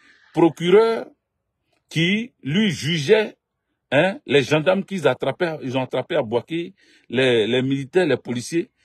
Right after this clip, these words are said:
C'est Kubier, le même Kubier là que vous voyez là, là. C'est lui qui était, comme il était procureur. Donc, il a, c'est lui qu'on donnait le droit de juger, de juger et de faire condamner ceux qui étaient là,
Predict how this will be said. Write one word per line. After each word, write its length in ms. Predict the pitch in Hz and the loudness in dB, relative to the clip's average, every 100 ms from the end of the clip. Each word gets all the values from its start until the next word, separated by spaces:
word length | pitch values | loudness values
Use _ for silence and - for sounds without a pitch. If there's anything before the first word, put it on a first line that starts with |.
| _ | _
C'est 220 | - - | -6 -6
Kubier, 640 | - 233 180 165 170 131 | -4 -6 -2 4 4 4
le 160 | 107 127 | 0 -4
même 240 | 156 185 | -2 -4
Kubier 420 | - 185 139 143 | -6 -8 0 2
là 140 | 123 104 | 2 0
que 100 | 151 | -4
vous 140 | 151 | -4
voyez 220 | 117 113 | 2 2
là, 160 | 117 110 | 2 0
là. 120 | 90 _ _ _ _ | -2 _ _ _ _
C'est 220 | - 123 | -2 0
lui 240 | 139 190 190 | 0 -2 -4
qui 100 | 127 | -6
était, 300 | - 170 151 | -2 -4 0
comme 200 | 202 175 | 0 2
il 80 | |
était 220 | 127 110 - | 2 0 0
procureur. 460 | 120 - 113 110 - _ _ - | -2 -4 -4 -4 -8 _ _ -4
Donc, 380 | 117 165 - _ _ | 0 0 -4 _ _
il 160 | 107 110 | 0 4
a, 180 | 104 - | 4 2
c'est 220 | - 110 | 2 4
lui 220 | 127 185 | 4 0
qu'on 180 | 175 139 | 2 4
donnait 340 | 104 117 143 | 4 2 2
le 160 | 120 104 | 0 -2
droit 260 | 101 151 | 2 2
de 120 | 127 104 | 2 -4
juger, 560 | 90 117 120 123 135 - _ _ - | -6 -8 -6 -4 -4 -6 _ _ -2
de 100 | 123 | -2
juger 580 | 110 131 113 160 180 _ _ _ _ _ _ | 0 -6 2 2 2 _ _ _ _ _ _
et 120 | 151 147 | -2 0
de 100 | 127 | 2
faire 240 | 156 156 | 2 2
condamner 600 | 151 143 123 131 160 175 _ _ _ _ _ | 2 2 2 2 0 -4 _ _ _ _ _
ceux 180 | - 165 | 0 0
qui 140 | - | 0
étaient 240 | 117 127 117 | -4 -2 -2
là, 180 | 104 | -4